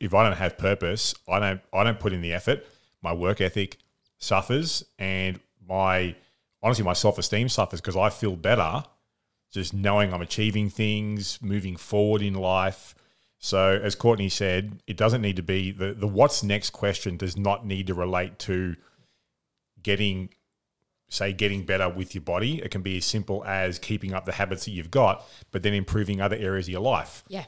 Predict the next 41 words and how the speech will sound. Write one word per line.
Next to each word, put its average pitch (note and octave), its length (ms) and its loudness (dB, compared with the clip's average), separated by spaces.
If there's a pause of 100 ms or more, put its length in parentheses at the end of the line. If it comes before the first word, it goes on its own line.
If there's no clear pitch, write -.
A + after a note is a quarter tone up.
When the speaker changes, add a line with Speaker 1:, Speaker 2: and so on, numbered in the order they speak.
(160)
Speaker 1:
So - 140 -4
one B2 140 4
of A2+ 60 2
the G2 80 0
things G2+ 340 0
with F#2 420 -4 (380)
hitting A2 300 -2
certain F#2+ 320 -2
goals G#2+ 440 2
or F#2 120 -2
hitting G#2+ 240 0
goals F#2 540 2 (520)
with G2 300 -6
your, F#2+ 160 -4
your G2 180 -4
health G#2 320 2
and F#2 80 -4
your F2 80 -4
body, A#2 320 2
et - 80 -6
cetera, F#2+ 520 -2
is F#2+ 140 -6
it F#2+ 80 -6
gives F#2 180 -4
you F#2 80 -4
confidence. F2+ 680 -4 (220)
Speaker 2:
Mm. D3 180 -20 (200)
Speaker 1:
My A#2+ 140 4
question G2 460 -2
would F2+ 120 -6
be F2 360 -4
is, B2 220 -6 (280)
what A2+ 340 0
are A2 60 -2
you G#2 180 -2
gonna G2+ 200 -2
do G2+ 140 0
with G2 120 0
that F#2+ 160 -2
confidence F2+ 560 -6
now? E2 300 -8